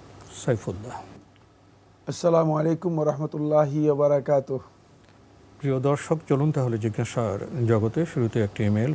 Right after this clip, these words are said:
Speaker 1: পাঠিয়েছেন মোহাম্মদ আব্দুল মতিন, লিখেছেন, "বাসের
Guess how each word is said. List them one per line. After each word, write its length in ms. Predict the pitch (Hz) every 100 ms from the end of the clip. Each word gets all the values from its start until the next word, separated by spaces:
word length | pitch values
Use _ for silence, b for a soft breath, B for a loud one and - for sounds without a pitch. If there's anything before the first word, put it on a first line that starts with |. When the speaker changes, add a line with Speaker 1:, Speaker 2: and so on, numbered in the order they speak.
| -
Speaker 1:
পাঠিয়েছেন 480 | 113 - 110 -
মোহাম্মদ 420 | 107 101 101 98 92 - B B B B B B B -
আব্দুল 260 | 127 139
মতিন, 520 | 131 123 113 151 113 101
লিখেছেন, 440 | 127 143 - 85 - - - - - - - B B B B B B
"বাসের 500 | 117 123 156 - 202